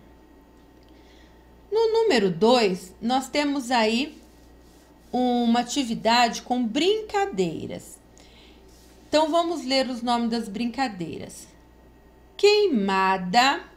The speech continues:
pega-pega, amarelinha, bete, esconde-esconde,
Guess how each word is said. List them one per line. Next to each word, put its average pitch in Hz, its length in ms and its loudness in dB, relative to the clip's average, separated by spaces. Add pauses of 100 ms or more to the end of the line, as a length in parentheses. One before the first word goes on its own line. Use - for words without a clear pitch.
(920)
pega-pega, 226 1400 2 (720)
amarelinha, 220 1600 0 (540)
bete, 214 920 2 (300)
esconde-esconde, 254 1600 -4